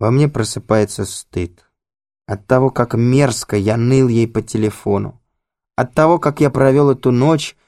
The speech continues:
а главное от того, что я на долю секунды допустил, что она пропитана всем этим лицемерием и враньем, как и я. И я посылаю ей еще более трогательное С М С,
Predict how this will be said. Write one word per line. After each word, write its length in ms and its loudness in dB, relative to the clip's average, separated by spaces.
а 100 -2
главное 380 4
от 240 -2
того, 320 4
что 240 0
я 480 2
на 180 4
долю 300 6
секунды 720 2
допустил, 840 0
что 380 0
она 280 4
пропитана 760 2
всем 300 2
этим 240 2
лицемерием 880 4
и 100 4
враньем, 640 4
как 300 -2
и 20 2
я. 520 2
И 60 2
я 160 4
посылаю 480 2
ей 180 2
еще 340 0
более 380 4
трогательное 760 0
С 220 -6
М 140 0
С, 240 -2